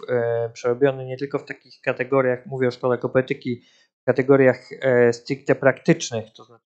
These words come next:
tego, co one powodują, te nasze indywidualne wybory, mm,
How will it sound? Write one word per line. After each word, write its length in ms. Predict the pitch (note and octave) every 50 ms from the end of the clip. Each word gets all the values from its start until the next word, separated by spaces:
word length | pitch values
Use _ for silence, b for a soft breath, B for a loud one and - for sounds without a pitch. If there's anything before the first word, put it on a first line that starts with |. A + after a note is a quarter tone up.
| _ _ _
tego, 220 | A#2+ A2+ A#2 A2+
co 320 | A#2 - - B2 A#2 A#2
one 600 | A#2+ B2 A#2+ A#2+ A#2 A#2 A#2 A#2 A#2 A2+ A2 G#2+ -
powodują, 800 | - A2+ A2+ A#2+ A#2 A#2 B2 A#2+ A#2+ A#2+ A2+ A2+ A2 A2 A2 A2+ A2+ - _ _ _ _ _ _ _ _
te 80 | - A#2+
nasze 280 | A#2 G#2+ - - A#2+
indywidualne 640 | A#2 A#2 A2 A#2 A#2 A2+ B2 A#2+ A#2+ A#2+ A#2 A#2+ A2+
wybory, 600 | A#2+ A#2 A#2 A#2+ A2+ A2+ A#2 B2 C#3+ E3+ F3+ E3+ b b b b b b b _ _ -
mm, 320 | C3 B2+ B2+ B2+ B2+ B2+